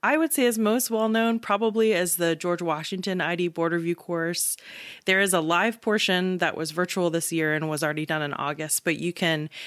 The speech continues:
access lectures and the, they have study guides and board review questions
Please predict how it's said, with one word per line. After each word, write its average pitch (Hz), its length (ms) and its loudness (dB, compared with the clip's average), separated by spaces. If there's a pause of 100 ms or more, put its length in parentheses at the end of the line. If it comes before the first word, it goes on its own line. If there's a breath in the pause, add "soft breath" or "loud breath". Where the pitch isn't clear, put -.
(160 loud breath)
access 175 440 0
lectures 185 800 2
and 160 300 -2
the, 151 400 2 (300 loud breath)
they 180 80 0
have 160 140 2
study 208 300 2
guides 170 420 2
and 151 220 -4
board 175 200 2
review 170 260 0
questions 156 680 0